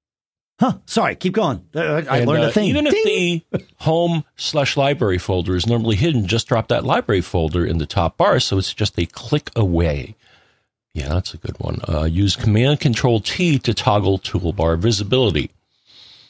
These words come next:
Speaker 2: Uh, to reorganize the i-, icons, hold down the Command key. Um,
Speaker 1: Hmm.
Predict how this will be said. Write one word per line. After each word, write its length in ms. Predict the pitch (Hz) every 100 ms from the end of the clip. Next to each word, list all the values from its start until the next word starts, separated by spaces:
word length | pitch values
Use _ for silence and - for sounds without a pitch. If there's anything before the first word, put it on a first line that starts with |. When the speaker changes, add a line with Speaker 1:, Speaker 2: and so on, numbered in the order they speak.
| _ _ _ _ -
Speaker 2:
Uh, 200 | 87 82
to 160 | -
reorganize 840 | 107 110 - 208 233 123 85 80 -
the 140 | 78 82
i-, 140 | - _ 90
icons, 500 | 78 - 87 113 180
hold 220 | - 104 107
down 180 | 123
the 80 | 156
Command 400 | - 208 285 262
key. 300 | - - - _ _ _ _ _ _ - _ _ _ _ _ _ _ _ _ _ _ -
Um, 760 | 87 80 78 78 76 73 90 _ _ _ _ _ _ _
Speaker 1:
Hmm. 80 | 233